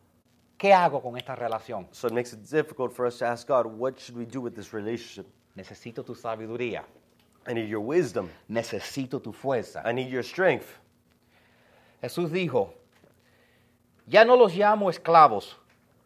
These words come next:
Speaker 1: porque el amo no confía sus asuntos con los esclavos. Ustedes ahora son mis amigos, porque les he contado todo lo que Padre me dijo."
Speaker 2: What is amo?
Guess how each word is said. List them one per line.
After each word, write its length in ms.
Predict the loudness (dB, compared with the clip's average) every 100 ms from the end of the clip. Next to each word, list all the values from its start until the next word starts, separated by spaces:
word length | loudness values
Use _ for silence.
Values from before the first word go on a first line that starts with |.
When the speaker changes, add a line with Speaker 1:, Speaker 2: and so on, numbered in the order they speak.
| _ _
Speaker 1:
porque 240 | 0 4 2
el 180 | 2 8
amo 400 | 10 12 10 6
no 140 | 4
confía 520 | 4 0 -2 2 4
sus 200 | 4 -2
asuntos 560 | -4 -2 -2 -2 -4 -6
con 140 | -4 -6
los 140 | -6
esclavos. 560 | -8 2 6 6 2 -12 _ _ _ _
Ustedes 480 | -14 -4 0 2 2
ahora 240 | 2 4 2
son 220 | -2 -6
mis 160 | -4
amigos, 460 | -2 0 -2 -4 -10 _ _ _
porque 220 | -8 -4
les 160 | -6 -4
he 80 | -4
contado 520 | -4 0 2 2 0
todo 640 | -4 0 2 2 -4 -10 _
lo 100 | -14
que 100 | -14
Padre 540 | -2 0 2 -2 -10 -14
me 120 | -14
dijo." 240 | -12 -12 -10
Speaker 2:
What 140 | -8
is 100 | -6
amo? 340 | -6 -6 -8